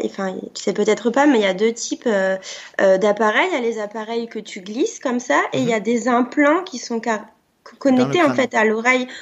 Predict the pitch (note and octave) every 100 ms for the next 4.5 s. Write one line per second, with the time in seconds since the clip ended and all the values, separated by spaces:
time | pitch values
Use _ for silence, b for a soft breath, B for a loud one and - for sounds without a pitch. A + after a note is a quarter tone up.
0 | B G#3 A#3 G#3+ G3+ G#3+ A3+ - A#3 F#3+
1 | F#3 B B - C4+ D4 B3+ B3 A#3 D4+
2 | D#4+ G#3+ G3 A#3+ B3 A#3 C4 B3 B3 D4+
3 | C#4 G#3+ G#3 G#3+ G#3 G#3 A3 A3+ G3+ G3
4 | B3+ B3 - C4+